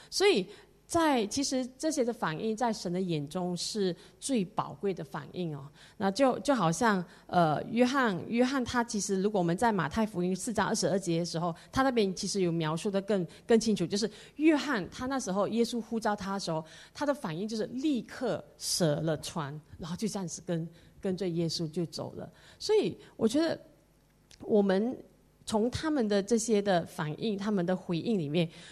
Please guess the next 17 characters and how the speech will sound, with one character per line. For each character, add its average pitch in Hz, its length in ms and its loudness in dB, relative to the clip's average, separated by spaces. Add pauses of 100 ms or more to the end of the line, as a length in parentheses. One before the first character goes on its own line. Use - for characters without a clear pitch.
(320)
我 - 80 -8
们 240 120 4
去 370 240 -2
思 285 260 -4
考 226 180 -6
到 262 160 -2
底 180 280 -6 (420)
当 285 420 0
神 185 320 0
在 254 220 4
呼 233 220 0
召 214 360 2 (240)
我 175 140 0
们 165 160 2
的 185 80 -2
时 - 220 -4
候， 170 300 2